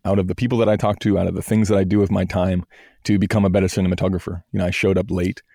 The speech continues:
to cinematography, so I always, even though it was all in my head, I always felt like it was an uphill battle. I had to catch up to other people, or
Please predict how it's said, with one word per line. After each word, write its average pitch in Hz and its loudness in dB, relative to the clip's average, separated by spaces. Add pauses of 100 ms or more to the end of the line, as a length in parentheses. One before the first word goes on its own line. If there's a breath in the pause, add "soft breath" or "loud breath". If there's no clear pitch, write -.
(340 soft breath)
to 104 2
cinematography, 101 0
so 87 0
I 82 0
always, 98 2
even 113 2
though 101 2
it - -4
was 92 -4 (380)
all 107 2
in 101 4
my 95 0
head, 92 0 (580)
I 98 -2
always 98 2
felt 98 -2
like 87 -2
it 92 -2
was 87 -2
an 95 -2
uphill 92 -2
battle. 92 -2
I 90 -2
had 85 -4
to - -8
catch - -4
up 98 0
to 104 -2
other 95 0
people, 101 -2
or 98 -2